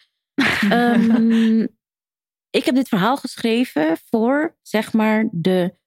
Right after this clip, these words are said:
Speaker 2: jongere Shedda. Alle jongere Shedda's die, eh, dit verhaal lezen en daar herkenning uithalen. Ik had gewild dat De Goede Immigrant twintig jaar geleden al bestond, misschien nog eerder.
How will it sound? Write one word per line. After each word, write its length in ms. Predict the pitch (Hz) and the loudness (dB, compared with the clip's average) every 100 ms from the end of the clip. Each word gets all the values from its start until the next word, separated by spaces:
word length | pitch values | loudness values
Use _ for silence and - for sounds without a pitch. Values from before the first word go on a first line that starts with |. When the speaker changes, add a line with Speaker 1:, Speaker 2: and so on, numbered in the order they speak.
| _ _ | _ _
Speaker 2:
jongere 540 | 185 175 220 226 202 196 | -2 0 2 2 0 -2
Shedda. 420 | - 170 151 147 | -2 -2 0 0
Alle 280 | 196 247 233 | 0 0 0
jongere 320 | 214 233 208 | 0 0 0
Shedda's 500 | - - 196 247 - | -2 -2 0 -2 -2
die, 320 | - 196 - _ | -2 -2 -4 _
eh, 300 | 190 - 185 190 - - _ | -2 0 0 -2 -8 -20 _
dit 180 | - 196 | -4 -4
verhaal 360 | 196 175 190 208 | -2 0 0 2
lezen 340 | 202 214 - | 0 0 -2
en 100 | 190 | 0
daar 260 | 185 175 - - _ - | 0 -2 -6 -16 _ -6
herkenning 540 | 185 196 - 220 214 | -2 -2 -2 0 0
uithalen. 600 | 208 202 190 196 208 262 - _ _ _ _ _ _ _ | 0 0 0 0 0 -2 -4 _ _ _ _ _ _ _
Ik 180 | 220 | -2
had 280 | 220 214 - - | 0 -4 -6 -4
gewild 260 | 190 196 | 0 0
dat 140 | 196 185 | 0 -2
De 60 | |
Goede 200 | - 202 | -2 -2
Immigrant 680 | 190 185 175 190 180 190 - | 0 0 0 0 0 0 -4
twintig 280 | - 180 - | -4 -4 -2
jaar 160 | 175 | -2
geleden 380 | 170 175 170 170 | -2 -2 0 0
al 140 | 170 160 | 0 0
bestond, 480 | 165 - 190 208 | -2 -2 0 0
misschien 280 | 185 - 175 | -4 -4 0
nog 200 | 175 180 | 0 0
eerder. 680 | - 175 170 208 254 - | 0 0 2 0 -2 -6